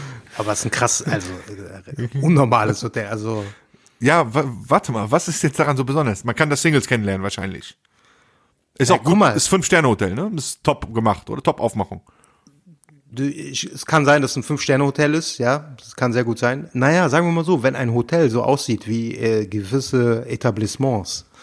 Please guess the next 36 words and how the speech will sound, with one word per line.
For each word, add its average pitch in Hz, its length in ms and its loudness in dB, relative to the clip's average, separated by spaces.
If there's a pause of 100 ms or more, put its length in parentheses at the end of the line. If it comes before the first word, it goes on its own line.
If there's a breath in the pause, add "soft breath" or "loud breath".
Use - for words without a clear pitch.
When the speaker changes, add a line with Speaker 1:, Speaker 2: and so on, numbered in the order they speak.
(540 loud breath)
Speaker 1:
dann 107 560 -2
Speaker 2:
Wie 107 80 0
Puffs. - 720 0
Speaker 1:
dann 113 140 2
ist 170 120 2
doch 131 140 4
eigentlich 165 400 2
klar, 120 580 0
warum 139 220 2
man 107 160 2
dahin 98 220 -4
geht, 90 220 -8
oder? 170 260 0 (880 soft breath)
Speaker 2:
Ja, 98 180 -8
ich - 140 -8
meine, 101 180 4
man 95 160 2
kann 117 160 0
ja 110 80 4
auch 98 140 2
mit 95 160 -2
der 95 80 0
Freundin 113 400 2
hingehen 95 360 0
und - 240 -10
chillen, - 400 -4
oder? 107 200 -14 (400)
Speaker 1:
Das 110 220 -10
Speaker 2:
So 101 100 -2 (180)
Pärchenurlaub. 101 720 -2
Speaker 1:
Schau 175 260 2
dir 151 80 6
mal 123 160 4
die 107 80 -2
Seite 113 360 0
an, 143 300 -4